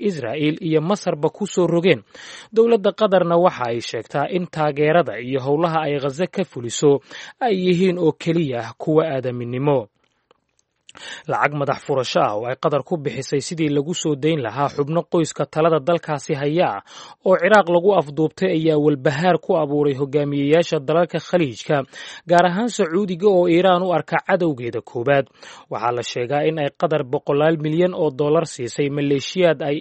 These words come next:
Iiraan taageerto, oo iyagu dadkaasi afduubka ugu haystay gudaha Ciraaq.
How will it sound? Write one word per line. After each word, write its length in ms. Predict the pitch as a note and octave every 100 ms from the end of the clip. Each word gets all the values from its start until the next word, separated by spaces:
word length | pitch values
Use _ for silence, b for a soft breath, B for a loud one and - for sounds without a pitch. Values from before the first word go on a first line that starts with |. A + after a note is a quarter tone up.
| -
Iiraan 400 | D#3 E3 E3+ A#2
taageerto, 640 | - A#2 A#2+ A2+ D#3+ C3+ - B B B -
oo 140 | G3+
iyagu 260 | G#3+ B3+ G#3+
dadkaasi 480 | F#3+ - F3 D#3+ F3+
afduubka 440 | F3 E3+ A3+ - F3
ugu 200 | D#3+ E3+
haystay 360 | D3 C#3 - C3+
gudaha 380 | C3 C#3 B2 A2+
Ciraaq. 280 | C#3+ D3+